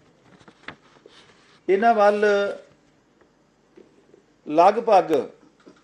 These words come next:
ਬਾਰਾਂ ਹਜ਼ਾਰ ਕਰੋੜ ਰੁਪਇਆ ਜਿਹੜਾ ਬਕਾਇਆ ਖੜਿਆ, ਜਿਹਦੇ ਵਿੱਚ ਦੋ ਹਜ਼ਾਰ, ਦੋ ਹਜ਼ਾਰ ਇੱਕ ਸੌ ਇਕਿਆਸੀ ਕਰੋੜ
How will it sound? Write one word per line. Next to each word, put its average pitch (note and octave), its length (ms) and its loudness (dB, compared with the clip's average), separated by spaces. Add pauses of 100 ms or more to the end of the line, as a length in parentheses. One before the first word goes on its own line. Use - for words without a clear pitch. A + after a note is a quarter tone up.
(720)
ਬਾਰਾਂ F3+ 460 4
ਹਜ਼ਾਰ G3+ 240 4
ਕਰੋੜ F#3 280 -4
ਰੁਪਇਆ E3 500 0 (1900)
ਜਿਹੜਾ E3+ 220 2
ਬਕਾਇਆ E3 460 2
ਖੜਿਆ, F#3+ 540 0 (960)
ਜਿਹਦੇ F#3 240 2
ਵਿੱਚ A3+ 120 0
ਦੋ F#3+ 440 2
ਹਜ਼ਾਰ, F#3 500 4 (2000)
ਦੋ F#3 400 2
ਹਜ਼ਾਰ G3 260 4
ਇੱਕ F#3+ 120 -4
ਸੌ G#3 200 -4
ਇਕਿਆਸੀ F#3+ 420 -2
ਕਰੋੜ F3+ 440 0